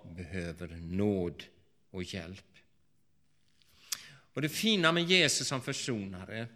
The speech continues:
det är att han för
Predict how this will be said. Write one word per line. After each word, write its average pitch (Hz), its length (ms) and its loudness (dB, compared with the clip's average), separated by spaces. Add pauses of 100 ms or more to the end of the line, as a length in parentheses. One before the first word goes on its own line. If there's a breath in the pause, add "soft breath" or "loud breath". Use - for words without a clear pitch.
(680 soft breath)
det 117 380 0
är 98 280 0 (420)
att - 180 -14
han 95 220 -6
för 95 600 -6